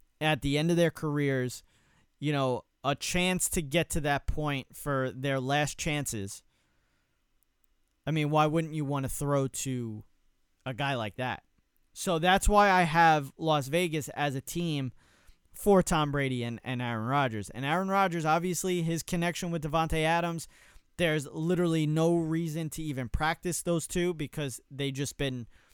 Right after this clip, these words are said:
literally one brain for the last however many years. So that's, I, I, I mean, I literally have Green Bay and I have Vegas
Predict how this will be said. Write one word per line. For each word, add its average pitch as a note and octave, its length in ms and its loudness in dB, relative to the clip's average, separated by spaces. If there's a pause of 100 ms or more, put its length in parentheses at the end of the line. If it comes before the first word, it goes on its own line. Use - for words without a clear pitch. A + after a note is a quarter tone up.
(360)
literally E3 520 -2
one D3 380 -4
brain C#3 540 -4
for D3 200 -6
the B2 100 -8
last C3 380 -4 (140)
however C3+ 440 -4
many C3 220 -4
years. C3+ 380 -4 (1300)
So F3+ 560 4 (280)
that's, F#3 460 4 (100)
I, F3+ 180 -4
I, D#3+ 180 -2
I F3+ 100 0
mean, F3+ 200 0
I F3 160 4
literally G3 460 4
have D#3+ 300 0
Green F3 320 0
Bay D#3 260 4
and C#3+ 160 -4
I D3 80 2
have C#3+ 240 2
Vegas B2 680 -2